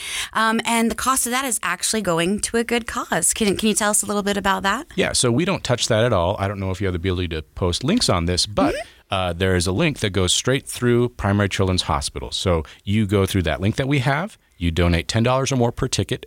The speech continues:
Speaker 2: and then you send us an email at januartutah at gmail dot com to reserve your ticket. So we don't touch that money at all. It goes straight to the good cause of Primary Children's.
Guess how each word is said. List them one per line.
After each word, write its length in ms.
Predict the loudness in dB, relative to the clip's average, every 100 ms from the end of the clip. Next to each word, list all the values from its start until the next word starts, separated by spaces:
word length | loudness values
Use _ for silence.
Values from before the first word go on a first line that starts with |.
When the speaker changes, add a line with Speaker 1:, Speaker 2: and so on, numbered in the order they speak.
| 0
Speaker 2:
and 140 | 2
then 80 | 2
you 80 | 2
send 180 | 2
us 120 | 2 0
an 80 | 0
email 380 | 2 2 2 0
at 200 | -2 -2
januartutah 1200 | 0 2 2 2 0 -4 -6 -4 -2 2 0 -2 -8 _ _
at 120 | -4 0
gmail 260 | 2 2
dot 140 | 0 0
com 200 | -2 -2 -4 -12 -6
to 120 | 0
reserve 280 | 2 2 2
your 100 | 0
ticket. 260 | -2 -4 -8 _ _ _ _ _ -10
So 240 | -2 2
we 100 | 2
don't 160 | 0 0
touch 180 | -2 0
that 120 | 0
money 140 | 2
at 60 | 2
all. 140 | 2
It 40 | 2
goes 160 | 0 0
straight 340 | 0 2 0
to 60 | 0
the 80 | 0
good 160 | 0
cause 300 | 0 0 0
of 180 | -2 -2
Primary 280 | 0 2 2
Children's. 400 | 0 -4 -6 -6